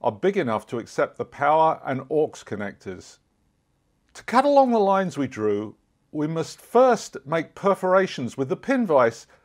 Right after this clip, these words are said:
and then cut them with a sharp utility knife, just like the notches we cut when we made the base.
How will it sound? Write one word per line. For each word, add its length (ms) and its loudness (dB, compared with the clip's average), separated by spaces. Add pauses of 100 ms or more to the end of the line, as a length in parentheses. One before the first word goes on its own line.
(120)
and 160 -6
then 160 -2
cut 340 0
them 140 -4
with 160 -4
a 40 -4
sharp 320 0
utility 560 -4
knife, 400 -4 (380)
just 220 -4
like 300 2
the 100 0
notches 480 -2
we 120 -6
cut 320 -4
when 160 0
we 100 -2
made 240 -4
the 80 -6
base. 460 -2